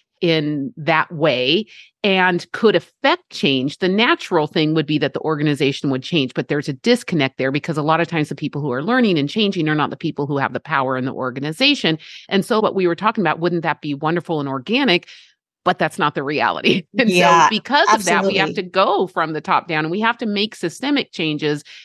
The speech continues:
Speaker 1: and say, for example, with those boards, you know what? We are going to find parity with women. We are going to find representation from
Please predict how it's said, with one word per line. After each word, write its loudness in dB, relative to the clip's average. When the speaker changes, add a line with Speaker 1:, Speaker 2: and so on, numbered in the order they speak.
Speaker 1:
and -2
say, 2
for -2
example, -2
with -2
those -4
boards, 2
you 4
know 4
what? 2
We -2
are 2
going -2
to -8
find 0
parity -6
with -6
women. -4
We 4
are 2
going 0
to -6
find 0
representation -4
from 2